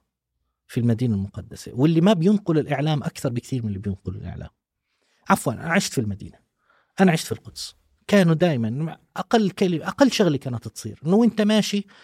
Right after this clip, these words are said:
يجيك هيك واحد فلعوص صغير عمره مش عارف قديش ويحكي، معلش آسف التعبير، بس يجي يحكي لك: "تعال"، يبلش هو يفتش فيك بلا هيك بدون إشي، يبلش يفتشك، يرز-، يرزعك في الحيط، يضربك يمين، يضربك يسار،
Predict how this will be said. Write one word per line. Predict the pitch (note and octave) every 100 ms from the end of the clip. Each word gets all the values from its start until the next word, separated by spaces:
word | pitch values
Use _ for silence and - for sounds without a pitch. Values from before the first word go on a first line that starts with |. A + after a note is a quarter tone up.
| - _
يجيك | E3 E3 A3+ - - -
هيك | - G3+ F#3+
واحد | G3 F#3+ - C3+ B2 - - - -
فلعوص | - D#3+ E3+ F3+
صغير | D3+ D3+ F3+ F3+ _ -
عمره | C#3 E3 D#3
مش | C#3+ -
عارف | D3+
قديش | - C3 D#3+ E3+ - - - -
ويحكي، | D#3+ - D#3+
معلش | C#3 D3+ -
آسف | D3 -
التعبير، | - B2+ C#3 - - - -
بس | C3
يجي | F3+ D3+
يحكي | D#3 -
لك: | E3+ -
"تعال"، | - F#3 D#3+ F#3+ - _ _ -
يبلش | D3+ G3+ G3 - -
هو | G3
يفتش | A3+ A3+ A3+ - -
فيك | - C3+ D3+ _ - _ _ _
بلا | - D#3 A3+ C4+ C4+ G3+ G3
هيك | C#4+ D4 -
بدون | F#3+ A#3+ D4 D4 A3+
إشي، | A3+ A#2+ - _ - _ -
يبلش | D#3+ A#3 -
يفتشك، | G3 - G#3+ D#3+ -
يرز-، | G#3+ F3 F3
يرزعك | F3 G#3+ G3 D#3+ D3+
في | -
الحيط، | C#3 - C3+ D#3+
يضربك | G#3+ F#3 E3 D#3 -
يمين، | C#3+ C3+
يضربك | C#3 G3 F#3+ F#3
يسار، | E3 - G3